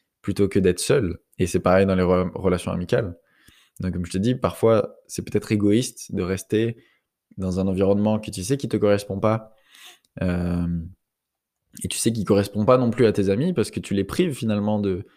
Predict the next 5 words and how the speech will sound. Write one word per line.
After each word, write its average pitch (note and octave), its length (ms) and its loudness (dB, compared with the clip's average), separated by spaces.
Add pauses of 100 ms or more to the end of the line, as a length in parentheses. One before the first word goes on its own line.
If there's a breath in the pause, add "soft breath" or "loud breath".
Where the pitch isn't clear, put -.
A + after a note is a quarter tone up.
(180 soft breath)
d'autres C#3+ 380 4
personnes. E3+ 520 0 (680)
Euh, F#2 400 -6
tu F#2+ 200 -10
prives C3+ 380 -2